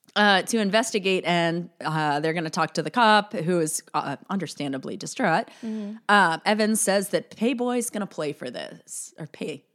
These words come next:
Speaker 1: He's gonna play, Playboy's gonna, <laughs> God, what a stupid name, Playboy. It made, it made me angry every time they said it.
Speaker 2: Yeah.
Speaker 1: Um, he says he's going to pay for this, and Morgan gets really mad because there's no reason to think that it's this guy
Speaker 2: Yeah.
Speaker 1: other than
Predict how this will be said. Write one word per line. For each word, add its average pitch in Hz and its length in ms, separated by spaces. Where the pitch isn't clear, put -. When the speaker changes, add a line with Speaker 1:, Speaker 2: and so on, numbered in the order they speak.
Speaker 1:
He's 185 120
gonna - 140
play, 175 240
Playboy's 233 800
gonna, 220 180
<laughs> 202 80
God, - 200
what 269 100
a - 60
stupid - 520
name, 180 280
Playboy. 190 440
It 175 80
made, 294 180
it 262 100
made 359 180
me 392 180
angry 233 440
every 233 360
time 196 280
they 175 160
said 160 280
it. 139 240
Speaker 2:
Yeah. 254 260
Speaker 1:
Um, 175 480
he 233 120
says 247 200
he's 262 160
going 214 180
to 185 60
pay 247 180
for 240 160
this, 220 220
and 190 120
Morgan 254 280
gets 247 200
really 240 300
mad 220 460
because 190 480
there's 170 320
no 208 120
reason 330 420
to 320 100
think 269 460
that 208 140
it's 233 200
this 233 200
guy 175 440
Speaker 2:
Yeah. 202 160
Speaker 1:
other 190 200
than 180 400